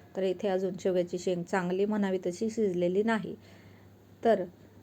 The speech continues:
एकदा मिक्स करून घेतलं चांगलं, कढईला बाजूला लागलेला मसाला काढून घ्यायचा आणि आता पुन्हा एकदा मी झाकण ठेवणार आहे.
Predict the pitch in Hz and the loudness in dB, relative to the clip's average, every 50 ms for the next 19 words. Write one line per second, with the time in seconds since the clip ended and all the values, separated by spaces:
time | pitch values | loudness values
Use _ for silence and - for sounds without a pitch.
0 | - - 196 196 196 214 214 220 214 214 - - - 247 240 240 247 240 233 190 | -10 -8 -4 0 2 2 2 2 0 -4 -4 0 2 4 6 6 6 6 4 4
1 | 190 185 190 190 180 185 180 190 - - 185 185 185 185 185 190 185 185 185 180 | 0 0 0 0 -2 0 -2 -2 0 2 4 4 4 4 4 2 2 2 2 2
2 | 185 180 180 185 185 185 175 180 180 185 190 190 185 185 180 180 202 180 190 190 | 2 2 2 2 2 2 2 2 2 0 0 0 -2 -4 -4 -4 -4 -4 -4 -2
3 | 190 196 202 208 220 226 233 226 214 170 170 233 233 247 - - - - - - | -2 -2 0 0 2 2 2 2 2 0 -2 -4 -8 -10 -12 -18 -20 -20 -20 -20
4 | - - - - - - 185 180 175 175 170 - 190 185 190 226 226 240 226 190 | -20 -20 -20 -14 -8 -6 -4 -2 -2 -2 -2 -2 -4 -2 2 4 4 4 4 2
5 | 180 175 175 196 226 262 247 - - 190 185 196 196 185 180 - 196 202 202 220 | 0 0 0 0 -2 -2 -4 -6 -4 -2 0 0 0 0 0 -2 -2 0 2 2
6 | 208 202 196 196 190 190 190 180 233 | 2 2 2 2 0 0 0 0 -2